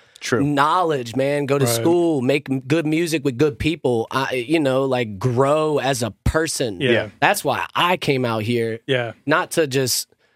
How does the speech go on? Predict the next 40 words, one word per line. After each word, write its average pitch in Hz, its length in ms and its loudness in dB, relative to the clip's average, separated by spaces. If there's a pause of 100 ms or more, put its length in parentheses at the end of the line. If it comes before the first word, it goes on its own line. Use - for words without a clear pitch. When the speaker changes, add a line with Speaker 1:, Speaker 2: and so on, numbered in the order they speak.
(220)
Speaker 2:
"Oh, 151 120 0
we 156 100 -2
gotta 147 220 2
go 147 100 4
to 139 60 0
Hollywood. 131 520 0
That's 139 180 0
how 151 120 0
we're 143 60 -4
gonna 135 160 0
get 127 120 0
heard." 143 180 0
Speaker 3:
No, 135 160 2
for 123 120 -6
sure, 113 280 -6
for - 120 -6
Speaker 2:
You 143 60 2
know, 147 140 2
Speaker 3:
sure. 151 60 -2
Speaker 2:
that, 156 280 0
that's 175 200 0
what 175 160 -2
people, 165 260 -2
like, 147 120 4
Speaker 1:
That's 113 120 -2
good, 170 140 4
Speaker 2:
twist 180 220 2
Speaker 1:
though. 165 60 2
Speaker 2:
that 131 100 -4
shit 151 240 0
up. 147 320 -2
And 135 140 -2
it's 127 180 -4
like, 120 320 -2 (480)
Speaker 1:
Most 135 200 4
people 151 200 2
Speaker 2:
nah. - 0 - (140)
Speaker 1:
don't 95 80 -8
have 127 240 0
that. 104 200 -2